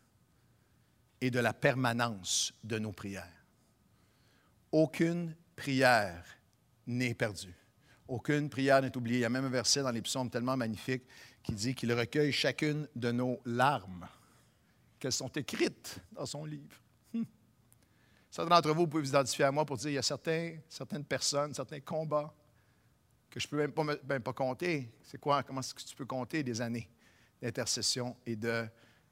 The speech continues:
et de larmes? Mais il y a un rappel divin de tendresse, mais aussi un rappel avec une révélation. Chacune des prières est entendue.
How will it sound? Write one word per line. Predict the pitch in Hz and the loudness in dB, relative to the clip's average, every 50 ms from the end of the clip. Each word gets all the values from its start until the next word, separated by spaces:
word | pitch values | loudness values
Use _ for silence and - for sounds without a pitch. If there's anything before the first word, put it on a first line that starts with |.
| _ - | _ -4
et | 123 | -2
de | 120 113 | 0 0
larmes? | 110 110 107 101 92 85 90 90 85 - _ _ _ _ _ _ _ - _ _ - | 0 -2 -4 -6 -8 -12 -18 -20 -20 -20 _ _ _ _ _ _ _ -20 _ _ -4
Mais | 131 | -2
il | 127 131 | 2 2
y | 127 | 4
a | 127 | 4
un | 127 123 123 | 4 6 6
rappel | 143 147 139 - 185 175 170 175 170 156 | 4 4 4 6 6 6 6 6 4 0
divin | 139 123 117 135 131 123 135 135 131 117 110 107 101 110 | -2 -4 -2 -2 -2 0 0 0 0 -2 -4 -8 -12 -14
de | 104 95 | -14 -14
tendresse, | - - 143 143 143 135 135 151 156 147 - - | -6 -4 -2 0 0 2 4 4 4 4 2 0
mais | 131 117 | 0 -2
aussi | 117 120 113 - - - 180 170 | -2 0 2 2 2 4 4 2
un | 147 127 113 | 2 2 2
rappel | 120 120 - - 151 151 139 | 2 2 4 4 4 6 6
avec | 117 107 - | 4 2 0
une | 117 110 | -4 -2
révélation. | 113 147 143 147 143 135 117 104 - - 127 117 113 120 - - - - - - - - - | 0 2 2 2 2 2 0 0 -2 -2 -2 -4 -4 -6 -10 -16 -20 -20 -20 -20 -20 -8 -4
Chacune | - - 160 139 - - 170 170 156 | 0 2 2 2 2 2 0 0 0
des | 143 - | -2 -2
prières | - 131 127 127 131 127 | 0 4 6 8 8 8
est | 120 110 - | 6 4 0
entendue. | 127 117 - 117 113 104 | -4 -4 -2 -4 -4 -4